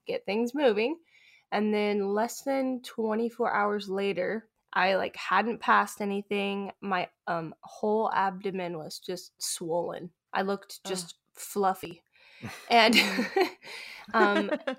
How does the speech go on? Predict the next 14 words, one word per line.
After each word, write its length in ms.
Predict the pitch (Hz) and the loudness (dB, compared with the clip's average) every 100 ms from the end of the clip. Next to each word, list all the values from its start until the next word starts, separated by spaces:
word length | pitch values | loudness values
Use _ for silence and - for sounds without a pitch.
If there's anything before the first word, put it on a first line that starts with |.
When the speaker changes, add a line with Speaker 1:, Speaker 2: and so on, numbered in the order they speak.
| - | -10
Speaker 2:
<laughs> 320 | _ _ - | _ _ 0
Speaker 1:
and 160 | 233 233 | 2 2
it 140 | - | 4
was, 320 | 226 220 208 | 2 2 0
the 100 | 202 | -2
pain 560 | 202 - 240 233 247 240 | -2 -6 -2 2 2 2
just 240 | 208 208 | 0 -2
started, 480 | - - 208 202 185 | -6 -2 -2 -2 -4
like, 220 | 180 - | -6 -4
getting 340 | 214 185 180 180 | -4 -2 -4 -4
worse 420 | 208 208 214 - | -2 -2 -4 -6
and 160 | 175 | -4
worse. 600 | 175 190 196 202 202 - | -2 -2 -2 -2 -4 -6
And 340 | - 175 180 | -6 -4 -4